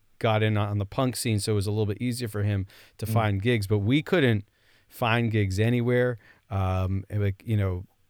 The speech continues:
Speaker 1: there was, my dad pretty much had to create opportunities for us to play.
Speaker 2: Mm.
Speaker 1: Um, like, he, he was involved in the local street fairs, like, through the Rotary.
Speaker 2: Right.
Speaker 1: And,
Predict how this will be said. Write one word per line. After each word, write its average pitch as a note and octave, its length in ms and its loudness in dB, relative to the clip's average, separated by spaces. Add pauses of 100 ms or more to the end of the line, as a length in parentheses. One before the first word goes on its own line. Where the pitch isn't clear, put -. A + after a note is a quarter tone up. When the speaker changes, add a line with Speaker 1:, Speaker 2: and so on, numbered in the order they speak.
(200)
Speaker 1:
there A#2 260 2
was, G#2+ 380 0
my B2 140 0
dad B2 580 4 (360)
pretty B2+ 160 2
much B2 180 2
had A#2 180 0
to G#2+ 60 -8
create B2 460 0
opportunities A2 600 -2
for G#2 340 -6
us A2+ 200 -2
to G#2 100 -8
play. G2 580 0 (440)
Speaker 2:
Mm. G2 100 0
Speaker 1:
Um, G2 420 2 (100)
like, A#2 200 0
he, A2 400 2 (380)
he - 140 -2
was A2+ 120 4
involved A#2 380 4
in A2 80 2
the G#2+ 60 2
local A2+ 280 2
street C3+ 320 0
fairs, A#2+ 600 4
like, G#2+ 140 0
through A2 140 -4
the G2+ 80 -2
Rotary. A#2 680 4 (340)
Speaker 2:
Right. A2+ 100 4
Speaker 1:
And, G#2+ 480 4